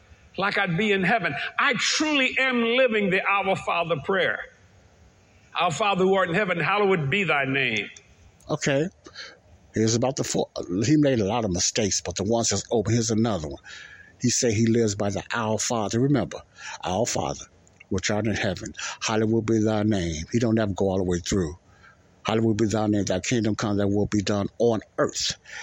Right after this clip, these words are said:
Speaker 2: as it is in heaven." Now, he's gonna add that and said it has to do with the blessings or whatever, or whatever happens in heaven. He's gonna go further. Let me, let me, let me, let me let him finish first, and then I'm gonna break this down,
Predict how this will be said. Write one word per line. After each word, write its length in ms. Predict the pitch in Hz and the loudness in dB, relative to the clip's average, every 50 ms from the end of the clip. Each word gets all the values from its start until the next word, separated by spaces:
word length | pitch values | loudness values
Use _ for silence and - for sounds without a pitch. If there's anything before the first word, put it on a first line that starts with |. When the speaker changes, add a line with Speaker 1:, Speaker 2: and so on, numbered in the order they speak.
| - - _ - | -16 -14 _ -4
Speaker 2:
as 260 | 110 107 104 95 - 104 | -2 0 0 0 0 -2
it 100 | 95 - - | -2 -2 -2
is 240 | 104 110 101 95 104 | 0 0 0 0 0
in 80 | 95 | 0
heaven." 400 | 98 92 113 98 87 87 87 87 | 0 0 0 -2 -2 -2 -2 -2
Now, 180 | 95 101 92 90 | -2 -2 -2 -4
he's 300 | - 113 143 156 156 - | 0 2 2 2 2 2
gonna 280 | - 175 156 127 113 - - | 0 2 2 2 0 -2 -4
add 300 | - 117 117 113 113 113 - | -6 -4 -2 -2 -2 -2 -2
that 140 | 117 101 90 | -2 0 0
and 120 | 104 - | 0 -2
said 200 | - 117 107 101 | 0 -2 -2 -2
it 100 | 104 101 | -2 -2
has 280 | - 123 113 107 - - | -2 -2 -2 -2 -2 -2
to 100 | - 104 | -4 -6
do 260 | 90 95 110 107 98 | -2 0 0 0 0
with 160 | 95 95 90 | 0 -2 -4
the 100 | - 95 | -4 -6
blessings 540 | 87 - 98 104 104 101 - - 101 92 95 | -6 -4 -2 -2 -2 -2 -2 -2 -2 -2 -2
or 40 | 101 | -2
whatever, 340 | 98 92 87 92 95 92 95 | -2 -2 -2 -4 -4 -2 -2
or 380 | 92 90 - 92 95 98 92 | -4 -4 -2 -2 0 0 0
whatever 320 | 92 98 98 95 90 87 92 | 0 0 0 0 -2 -2 -2
happens 280 | - 95 92 - 95 | -4 -4 -4 -4 -6
in 80 | 98 92 | -6 -4
heaven. 300 | - - 95 90 95 98 - - - - - - | -4 -4 -6 -4 -6 -6 -6 -6 -6 -6 -2 2
He's 160 | 156 147 131 | 2 2 4
gonna 220 | 120 127 117 113 | 4 2 2 2
go 160 | 104 107 104 | 0 0 -2
further. 340 | 101 - - 117 101 95 101 | 0 0 0 -2 0 0 2
Let 160 | 117 160 190 | 2 2 4
me, 80 | 180 165 | 4 4
let 300 | 143 135 127 139 143 135 | 4 4 2 2 2 2
me, 80 | 123 - - - | 2 -2 -2 -2
let 220 | 123 143 151 143 | 0 2 2 2
me, 100 | 127 - - 139 143 | 2 0 -2 -4 0
let 380 | 135 135 135 147 170 - - 127 | 2 4 4 4 4 2 0 0
me 160 | 135 135 127 | 2 2 4
let 260 | 117 120 123 120 110 | 4 2 2 2 2
him 140 | - 117 104 | 2 0 0
finish 340 | - - 127 117 107 95 - | 0 0 0 0 2 0 0
first, 260 | - 98 92 - - | 0 0 -2 -2 -2
and 80 | 85 95 | -2 -2
then 140 | 92 82 | -2 0
I'm 140 | 101 95 92 | 0 0 0
gonna 120 | 87 82 78 | -2 -4 -2
break 300 | - 101 92 85 - - | -2 -2 -2 -2 -4 -6
this 240 | - 90 - - | -4 -4 -4 -4
down, 320 | - - 87 85 87 90 | -2 -2 -2 -2 -2 -2